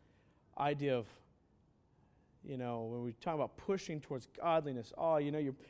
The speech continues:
pushing too hard, or you're expecting too much, or pushing people too much, or expecting too much." And, and I just, I just think of Jesus, I think it's the end of Luke nine, and he says,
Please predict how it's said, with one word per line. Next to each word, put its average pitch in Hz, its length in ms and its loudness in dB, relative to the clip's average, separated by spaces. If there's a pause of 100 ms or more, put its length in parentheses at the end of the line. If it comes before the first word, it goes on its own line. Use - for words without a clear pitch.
(220)
pushing 214 400 0
too 185 220 -2
hard, 151 320 6
or 135 60 4
you're 135 120 0 (200)
expecting 220 800 2
too 214 220 -2
much, 180 500 2
or 131 140 -2 (340)
pushing 247 420 0
people 202 320 -2
too 190 220 -6
much, 165 240 -2
or 156 40 -2
expecting 233 640 -2
too - 160 -8
much." 214 340 2
And, 151 120 0 (260)
and - 100 -4
I 254 80 0
just, 254 240 -2 (300)
I - 40 -2
just - 180 -6
think 240 240 4
of 165 180 6 (880)
Jesus, 214 480 2
I 196 60 0
think 175 180 -4
it's 170 160 -8
the 185 100 -4
end 196 120 0
of 170 100 -6
Luke 180 240 -4
nine, 175 360 2
and 143 180 -4
he 139 60 -6
says, - 580 -4